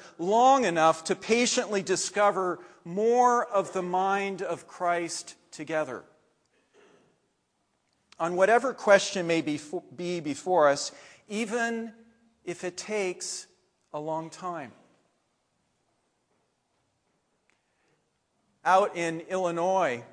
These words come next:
my old, uh, conference minister, Chuck Neufeld, we had a very diverse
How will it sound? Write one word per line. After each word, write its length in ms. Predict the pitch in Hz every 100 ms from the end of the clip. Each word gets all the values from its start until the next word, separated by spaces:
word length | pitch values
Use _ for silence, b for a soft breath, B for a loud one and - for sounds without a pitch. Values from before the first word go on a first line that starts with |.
| - _ _ _ _ _ _ _ _ _ _ _ _ _ _ B B B B B _ _
my 200 | 143 170
old, 380 | 180 190 190 165
uh, 260 | 165 156 147
conference 680 | - 202 202 202 202 160
minister, 460 | 185 180 165 180 160
Chuck 360 | - 208 185 185
Neufeld, 540 | 190 185 180 156 117 b b b b b b b b
we 120 | 175
had 120 | 208 214
a 80 |
very 640 | 185 220 247 262 247 226 196
diverse 720 | 180 185 202 196 - -